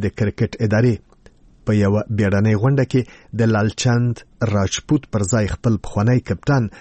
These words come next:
دیف هاوټن د روزونکي په توګه وګماره. د افغانستان د فوټبال ملي لوبډلې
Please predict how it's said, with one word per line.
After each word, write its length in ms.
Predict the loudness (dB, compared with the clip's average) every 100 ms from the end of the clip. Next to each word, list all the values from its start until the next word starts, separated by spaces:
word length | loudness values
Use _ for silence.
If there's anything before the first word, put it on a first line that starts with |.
| -8 -2
دیف 240 | 0 -2 -6 -2
هاوټن 420 | 0 0 -2 -2 -8 -20 -4
د 200 | 0 0
روزونکي 580 | 0 0 0 -2 -6 -8
په 60 | -4
توګه 220 | -4 -2 -6 -2
وګماره. 460 | 0 0 0 0 -2 -6 -20 -20 _ _ -20 -20 -20 _ _ _ -20 -20 -20 -18 -16 -12 -4
د 20 | -2
افغانستان 480 | 0 0 0 0
د 100 | 0 0
فوټبال 400 | -2 0 0 2
ملي 200 | 2 2
لوبډلې 420 | 2 2 2 2